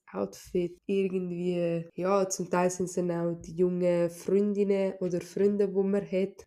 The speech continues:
um sich wieder ein bisschen jung zu fühlen. Und es ist halt etwas, wo man wie Tatsachen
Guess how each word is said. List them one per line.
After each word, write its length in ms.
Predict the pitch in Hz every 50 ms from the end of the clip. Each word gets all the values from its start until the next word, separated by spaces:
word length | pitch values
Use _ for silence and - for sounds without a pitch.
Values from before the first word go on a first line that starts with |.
| - -
um 120 | 196 190
sich 180 | 175 196 185 185
wieder 200 | 190 185 175 180
ein 40 | 175
bisschen 220 | - 180 180 180
jung 260 | 180 175 175 175 175
zu 80 | 175 -
fühlen. 480 | - 175 165 160 165 165 160 165 165 165 _ _ _
Und 560 | - 170 170 165 165 165 165 170 175 180 180 175 - - -
es 180 | - 185 175 202
ist 140 | 202 196 185
halt 280 | 185 180 180 175 -
etwas, 640 | 165 170 170 175 - - 185 185 185 180 185 - 165 160
wo 560 | 180 175 170 170 170 170 170 165 - - - -
man 240 | 165 165 165 165 - 160
wie 440 | 156 170 170 175 180 180 180 185 185 185 -
Tatsachen 1000 | - 185 190 196 190 190 - - 175 170 175 - - - - 175 175 180 180 -